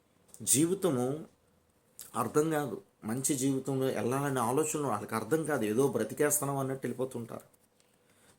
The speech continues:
వీరు సంతోషం కోల్పోతారు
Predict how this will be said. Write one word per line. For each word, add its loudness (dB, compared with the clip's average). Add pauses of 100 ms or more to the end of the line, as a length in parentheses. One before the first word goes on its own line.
వీరు 6 (560)
సంతోషం 0
కోల్పోతారు 0